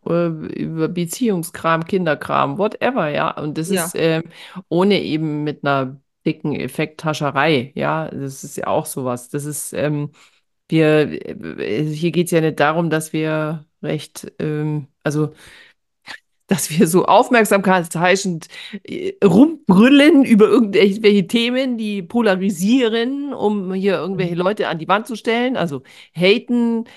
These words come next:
Speaker 1: so meine ich, oder, oder, ähm, positiv hervorheben, sondern es, es soll halt einfach,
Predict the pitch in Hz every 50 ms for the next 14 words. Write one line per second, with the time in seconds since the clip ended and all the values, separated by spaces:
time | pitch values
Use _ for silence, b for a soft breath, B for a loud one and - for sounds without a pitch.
0 | B B B - - 208 202 220 208 196 202 208 202 196 190 - - 160 156 156
1 | 151 143 131 - - - 151 151 147 147 143 139 135 127 - - - - 123 131
2 | - - - 135 - - 175 175 156 147 - 160 165 156 - 156 135 - 196 214
3 | 214 208 208 208 196 190 180 175 175 180 - - 160 156 147 143 - - - 240
4 | - - 185 175 190 196 190 170 - - 147 185 185 202 196 190